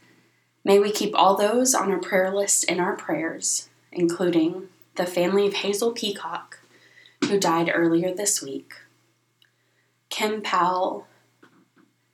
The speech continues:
daughter of Roy and Linda O'Brien, who has breast cancer, and Chuck Gambrell's father, who is recovering from illness.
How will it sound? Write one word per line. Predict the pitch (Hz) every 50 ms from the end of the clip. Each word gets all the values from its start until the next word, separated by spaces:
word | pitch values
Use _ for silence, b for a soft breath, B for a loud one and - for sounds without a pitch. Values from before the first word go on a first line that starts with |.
| _ _ _ _ _ _ -
daughter | - 185 180 185 190 180 180
of | - - 170 175
Roy | 180 180 185 190 185 185
and | 185 175 175 170 170
Linda | 170 180 180 170 - -
O'Brien, | 180 175 - 175 170 165 165 165 160 160 160 170 175 185 - - _ _ - - _ _ _ _ _ _ _ _ _ _ _ _ -
who | - 196
has | 180 185 180 180
breast | - - 151 151 151 - -
cancer, | - 160 147 - - - - 180 175 - - - - _ _ _ _ _ _ _ - - _ _ _ _ _ _ _ _ _ _ _ _ _ -
and | 185 180 175
Chuck | 170 - 190 185 - -
Gambrell's | - 175 170 170 170 185 196 202 - -
father, | - - 147 147 151 - 147 - - - - -
who | - 175
is | 165 160 -
recovering | 156 151 - - - 165 165 165 160 160 160 170 165
from | 196 196 185
illness. | 165 165 151 143 143 143 131 - - - - - - -